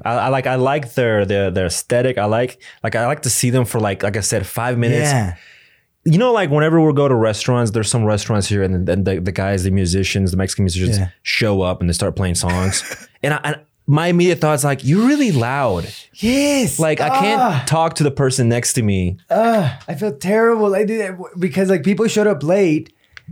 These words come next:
Speaker 2: 'cause of the late invites.
Speaker 1: Mm-hmm.
Speaker 2: <laughs> Like, at one point,
Speaker 1: <laughs>
Speaker 2: the mariachis just kept playing to this table of, like, three people.
Speaker 1: Yeah.
Speaker 2: It's like, ding, ding, ding,
Speaker 1: <laughs>
Speaker 2: ding.
Speaker 1: "You like it?"
Speaker 2: <laughs> Like, like, "Ah," they kept looking around. "Ya se llenó."
Speaker 1: Yeah.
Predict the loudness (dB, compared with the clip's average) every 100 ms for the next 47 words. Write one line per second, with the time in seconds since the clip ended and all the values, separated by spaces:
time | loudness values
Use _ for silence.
0 | -14 -4 -2 0 2 2 2 2 2 2
1 | 2 0 -2 0 2 0 -2 -12 -20 -20
2 | -14 -6 -4 -2 0 0 0 0 2 2
3 | 0 -2 -4 -6 -12 -4 0 2 2 0
4 | 0 0 0 -2 -2 -2 -2 0 0 2
5 | 0 0 0 0 0 0 2 0 0 -2
6 | -2 -2 2 2 2 2 2 0 -4 -4
7 | -2 0 0 -2 -6 -6 -8 -6 -2 0
8 | 2 2 0 0 0 0 2 2 2 0
9 | -2 -2 0 0 -2 -4 -2 0 0 0
10 | 2 0 2 2 4 4 2 0 0 0
11 | 0 0 2 2 2 2 2 0 2 2
12 | 2 0 0 0 0